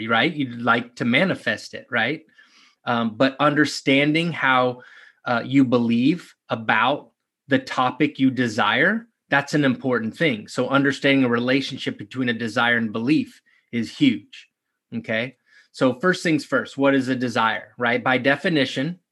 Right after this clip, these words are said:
a desire is a strong feeling or wanting to have something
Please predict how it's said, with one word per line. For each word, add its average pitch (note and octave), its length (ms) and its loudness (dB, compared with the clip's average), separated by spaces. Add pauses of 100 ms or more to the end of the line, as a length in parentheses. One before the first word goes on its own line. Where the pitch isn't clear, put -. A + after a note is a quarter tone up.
a C#3 40 0
desire C3 720 2
is C3 140 -6
a B2+ 80 -4
strong D3 580 -2
feeling C#3 640 0 (480)
or C#3+ 220 2
wanting C3 760 0 (420)
to C3+ 160 -2
have D#3 400 0
something D3+ 840 -2